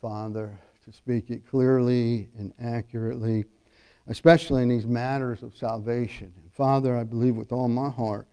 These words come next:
that the waters have been muddied so much about salvation that, uh,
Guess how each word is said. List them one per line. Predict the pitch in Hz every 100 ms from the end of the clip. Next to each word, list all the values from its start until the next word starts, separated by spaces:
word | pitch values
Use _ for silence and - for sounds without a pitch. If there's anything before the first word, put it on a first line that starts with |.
| _ _ _ _ _ -
that | 120
the | 123
waters | 110 120 127 139 143 139 139
have | 139 120 117
been | 117 113 98 _
muddied | 123 123 123 120 107
so | - 131 127
much | 127 117 107 - _ _
about | 117 104 117 113 110 -
salvation | 113 110 110 110 110 101 - 104 104 _ _ _ _ _ _
that, | 113 107 104 -
uh, | 110 104